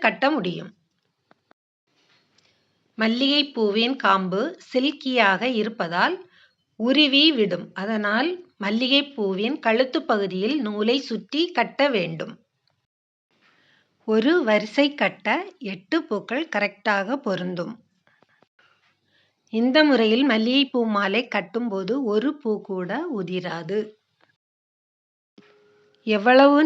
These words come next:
நீளம் வேண்டுமானாலும் மாலை கட்டலாம். பிராக்டிஸ் பண்ண பண்ண தான் மாலை அழகாக கட்ட முடியும். இந்த மல்லிகை பூக்கள் வீட்டு தோட்டத்தில் பறித்தது. பொதுவாக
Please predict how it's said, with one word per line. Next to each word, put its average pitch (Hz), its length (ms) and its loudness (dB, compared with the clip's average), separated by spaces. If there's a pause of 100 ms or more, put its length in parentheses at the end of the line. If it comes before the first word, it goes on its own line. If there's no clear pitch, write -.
நீளம் 233 440 4
வேண்டுமானாலும் 208 920 2
மாலை 202 300 2 (120)
கட்டலாம். 180 580 -2 (1800)
பிராக்டிஸ் 233 640 0 (140)
பண்ண 220 280 0 (100)
பண்ண 202 340 -2
தான் 208 180 0 (140)
மாலை 196 320 0 (160)
அழகாக 208 600 -6
கட்ட 202 180 -10 (140)
முடியும். 165 340 -10 (1400)
இந்த 226 280 2 (240)
மல்லிகை 240 400 2 (100)
பூக்கள் 214 400 -2 (200)
வீட்டு 269 280 0 (140)
தோட்டத்தில் 233 580 0
பறித்தது. 226 500 -2 (1000)
பொதுவாக 247 760 6